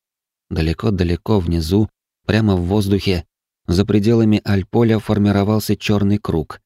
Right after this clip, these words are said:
пронизанный голубыми искрами. Та самая теневая нора, с помощью которой заклинательница однажды уже лишила меня победы на пороге ядра. Но теперь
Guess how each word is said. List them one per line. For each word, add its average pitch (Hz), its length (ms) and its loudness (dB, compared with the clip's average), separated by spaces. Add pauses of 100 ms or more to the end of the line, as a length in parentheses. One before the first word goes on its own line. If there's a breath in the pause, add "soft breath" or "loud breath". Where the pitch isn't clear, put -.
(160)
пронизанный 87 580 0
голубыми 85 500 0
искрами. 73 580 -6 (760)
Та 117 140 0
самая 120 480 0
теневая 107 500 2
нора, 104 360 0
с - 80 -8
помощью 82 440 -2
которой 92 440 0
заклинательница 90 960 -2
однажды 92 480 0
уже 92 280 0
лишила 90 420 0
меня 90 280 2
победы 90 440 0
на 92 120 0
пороге 87 420 -2
ядра. 80 440 -2 (720)
Но 120 100 2
теперь 127 400 0